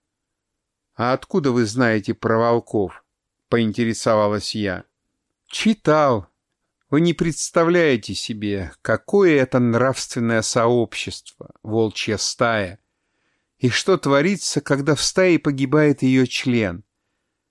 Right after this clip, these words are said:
Вот уж действительно Шекспир. Какой вой, какие горькие рыдания, вплоть до разрыва сердца». В конце улицы показалась Люська.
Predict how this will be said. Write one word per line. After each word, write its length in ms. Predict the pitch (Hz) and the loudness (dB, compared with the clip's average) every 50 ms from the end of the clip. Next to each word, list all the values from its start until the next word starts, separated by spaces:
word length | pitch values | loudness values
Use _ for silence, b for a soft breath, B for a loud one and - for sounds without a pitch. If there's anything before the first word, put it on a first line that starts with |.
| _ _ _ - | _ _ _ 0
Вот 240 | - 160 185 - - | 0 0 2 2 0
уж 160 | 151 127 117 | 0 0 -2
действительно 1040 | 107 110 123 117 - - - - - 160 196 220 - - - 131 117 113 107 107 101 | -4 -4 -2 -2 -2 -2 -4 -6 -6 -4 -4 -4 -4 -4 -4 -2 -2 0 0 -2 -2
Шекспир. 800 | - - - 104 - - - - - - - 110 107 92 - - _ _ _ _ _ _ _ _ _ _ _ _ _ | -4 -6 -8 -8 -6 -6 -6 -6 -6 -8 -8 -6 -6 -6 -8 -10 _ _ _ _ _ _ _ _ _ _ _ _ _
Какой 500 | - 117 107 - - - 135 120 117 117 | -4 -4 -4 -4 0 2 2 4 4 4
вой, 760 | 117 110 110 113 120 131 143 143 139 131 120 110 101 98 - _ _ _ _ | 4 4 2 2 4 4 4 4 4 4 2 0 -2 -6 -10 _ _ _ _
какие 460 | _ - 123 117 - - 160 143 135 120 | _ -4 -4 -4 -4 -2 0 2 2 0
горькие 640 | 117 117 117 139 165 165 151 147 - - 147 143 | -2 -4 0 2 2 4 2 0 -2 0 0 2
рыдания, 800 | 139 139 143 139 127 123 139 147 156 151 147 139 131 123 117 104 b b b b b b b b | 4 4 4 2 2 2 2 2 4 4 4 4 4 4 2 0 b b b b b b b b
вплоть 640 | b - - - - 120 123 123 127 117 107 104 101 | b -20 -18 -4 -2 2 2 2 2 0 -2 -6 -2
до 120 | 101 117 | 0 2
разрыва 540 | 117 117 113 101 101 113 110 110 104 110 107 | 4 2 2 2 0 0 0 0 0 0 -2
сердца». 640 | - - - - 117 107 101 - - - - - - _ _ _ _ _ _ _ _ _ _ _ _ _ _ _ _ _ _ _ _ _ _ _ _ _ _ | -2 -4 -2 -2 0 -2 -2 -4 -8 -14 -16 -16 -18 _ _ _ _ _ _ _ _ _ _ _ _ _ _ _ _ _ _ _ _ _ _ _ _ _ _
В 40 | _ | _
конце 340 | - 151 180 - - 294 269 | 0 0 0 2 2 2 2
улицы 400 | 254 254 262 247 233 185 - - | 4 4 2 2 0 0 -4 -4
показалась 680 | - 156 - - 156 143 135 151 143 139 131 - - - | -6 -2 0 0 0 2 2 2 2 2 2 0 -4 -4
Люська. 520 | 127 117 107 95 - - - - - - | -2 -2 -2 -4 -6 -8 -12 -12 -14 -14